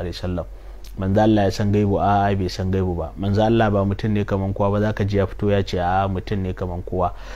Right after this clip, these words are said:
Manzo Allah sallallahu ta'ala alaihi wa alihi wa sahbihi wa sallama, wato iyayensa yan aljanna ne,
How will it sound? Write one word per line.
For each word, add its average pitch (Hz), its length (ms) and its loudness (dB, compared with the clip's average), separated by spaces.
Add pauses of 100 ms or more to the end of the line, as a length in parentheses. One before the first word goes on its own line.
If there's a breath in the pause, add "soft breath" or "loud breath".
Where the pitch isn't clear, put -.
(200 loud breath)
Manzo 104 240 4
Allah 117 240 6
sallallahu 104 560 2
ta'ala 107 400 2
alaihi 107 240 2
wa 98 80 4
alihi 104 320 2
wa 101 80 -2
sahbihi 107 320 0
wa 104 80 2
sallama, 107 460 2 (580 loud breath)
wato 101 560 4
iyayensa 113 560 6
yan 107 80 0
aljanna 107 420 4
ne, 101 140 2